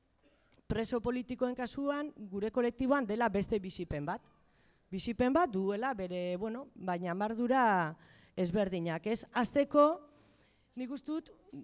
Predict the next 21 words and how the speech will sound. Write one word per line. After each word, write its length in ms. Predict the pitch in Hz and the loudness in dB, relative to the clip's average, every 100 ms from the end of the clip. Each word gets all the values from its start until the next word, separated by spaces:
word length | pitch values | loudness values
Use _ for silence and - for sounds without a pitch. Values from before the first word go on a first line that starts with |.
| - - | -16 -6
gure 240 | 190 247 | 0 0
kasuan 460 | 269 240 269 240 233 | 0 -4 -4 -2 -2
behintzat, 440 | 254 269 262 302 _ _ - | -4 -2 -4 -6 _ _ -10
e, 720 | 202 185 175 175 165 160 160 _ _ | -6 -6 -6 -6 -8 -8 -12 _ _
eta, 160 | - 156 | -8 -6
bueno, 280 | 185 165 151 | -4 -6 -8
zu 140 | - | -10
kontatu 380 | 190 190 202 202 | -8 -4 -2 0
duzuenagatik 680 | 196 220 202 196 202 202 240 196 | 0 0 -2 -2 -2 -4 -4 -2
ere, 160 | 233 180 | -2 -2
beste 200 | 185 196 | -4 -6
kasu 240 | 202 226 208 | -6 -2 -4
batzuetan 460 | 202 214 214 214 220 | 0 0 2 0 2
ere, 220 | 262 302 - - - - _ _ _ _ _ _ _ - | 2 2 -4 -20 -20 -20 _ _ _ _ _ _ _ 0
kartzela 460 | 226 214 294 302 262 | 0 2 2 4 4
ez 60 | 226 | 6
da 120 | 220 220 | 8 6
hasten, 440 | 220 - 233 233 262 - | 4 4 4 4 -2 -2
e, 880 | 202 190 185 185 175 175 165 160 - - - | 2 4 6 6 4 4 2 0 -6 -16 -4
ingresoetako 840 | 208 190 240 233 247 220 220 220 220 | 0 2 2 2 2 2 2 2 2
modulora 580 | 220 220 214 214 214 | 2 4 4 6 6